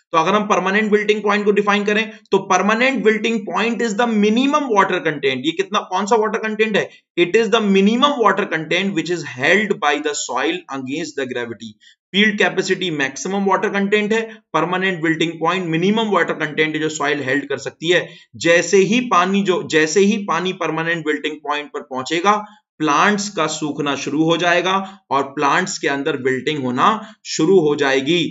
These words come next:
तो आप देख रहे हैं, अगर हमसे पूछें कि भाई साहब बताइए वो कौन सा पानी है, मैं अगर आपसे पूछूं कि बताइए वो कौन सा पानी है जो plants की growth के लिए available है, मैं आपसे अगर पूछूं कि वो कौन सा पानी है बेटा जो plants की growth के लिए available है, तो आप बोलोगे, "सर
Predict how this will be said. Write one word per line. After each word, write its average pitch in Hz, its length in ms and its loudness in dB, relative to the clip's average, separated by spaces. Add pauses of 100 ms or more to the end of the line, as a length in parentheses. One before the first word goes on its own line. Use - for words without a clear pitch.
(220)
तो 139 60 -4
आप 147 260 4
देख 175 200 0
रहे 196 120 4
हैं, 214 140 0
अगर 160 200 0
हमसे 190 260 0
पूछें 180 420 -2 (260)
कि 180 100 -4
भाई 151 200 0
साहब 190 240 0
बताइए 160 400 2
वो 202 140 4 (100)
कौन 208 260 0
सा 220 120 0
पानी 180 360 0
है, 156 280 0
मैं 156 100 -2
अगर 170 200 0
आपसे 175 260 0
पूछूं 156 320 0 (360)
कि 180 60 2
बताइए 160 500 2
वो 202 120 4 (120)
कौन 175 240 0
सा 220 200 0
पानी 180 300 0
है 190 80 2
जो 185 80 4 (100)
plants 185 420 0
की 196 140 -4
growth 170 400 0
के 170 80 0
लिए 170 140 2
available 147 600 2
है, 120 160 -2
मैं 143 100 -4
आपसे 151 280 0
अगर 165 120 0
पूछूं 165 360 -2 (360)
कि 180 60 -2
वो 185 200 4
कौन 190 260 2
सा 220 120 0
पानी 185 340 0
है 190 80 0
बेटा 180 640 -2
जो 180 120 4
plants 185 480 2
की 196 120 0
growth 185 340 2
के 180 80 2
लिए 170 120 0
available 147 540 2
है, 139 60 0
तो 135 140 -6
आप 147 180 4
बोलोगे, 165 400 0
"सर 202 280 2